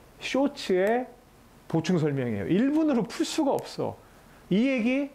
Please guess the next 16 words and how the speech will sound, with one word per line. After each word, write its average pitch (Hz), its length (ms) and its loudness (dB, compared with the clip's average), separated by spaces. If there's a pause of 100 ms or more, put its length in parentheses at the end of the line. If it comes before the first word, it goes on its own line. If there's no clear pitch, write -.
(120)
전 240 280 2
세계 247 260 2
어디도 214 480 2
없어요. 147 340 2
A탑, 247 360 0
B탑 233 320 -2
그려놓고 233 760 0 (560)
업탑, - 480 0
다운탑 233 400 2
얘기한 226 200 2
사람 190 280 0
아무도 294 400 2
없습니다. 180 400 0
이거 180 140 2
누군가가 196 500 2
따라한다면 190 720 0